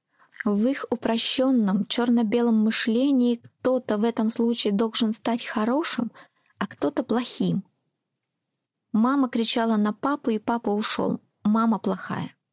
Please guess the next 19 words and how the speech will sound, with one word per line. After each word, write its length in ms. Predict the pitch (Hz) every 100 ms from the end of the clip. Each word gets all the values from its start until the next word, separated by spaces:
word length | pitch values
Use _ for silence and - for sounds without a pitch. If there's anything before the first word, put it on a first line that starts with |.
| _ _ _ _ _ _ _ - - _ _ _ -
Папа 260 | 269 269
кричал, 520 | 269 262 254 - 285
а 60 | 254
мама 280 | 240 240 233
плакала. 680 | - 254 254 208 - 185 180
Папа 320 | - 277 254 190
плохой. 640 | - 185 - - 170 - _ _ _ _ _ _ _ _ _ -
У 60 | 208
родителей 640 | 226 226 214 247 247 190
в 60 | 185
состоянии 600 | 202 - 214 226 214 196
аффекта 540 | 214 - 285 - -
может 480 | 190 214 262 254 -
возникнуть 720 | 196 202 208 226 240 202 -
идея 460 | - 196 220 262 254
для 160 | 190 196
манипуляции 840 | 196 196 - 202 233 269 - 196
детскими 560 | 185 220 - - 202
чувствами. 640 | 208 - 208 - 175 185 214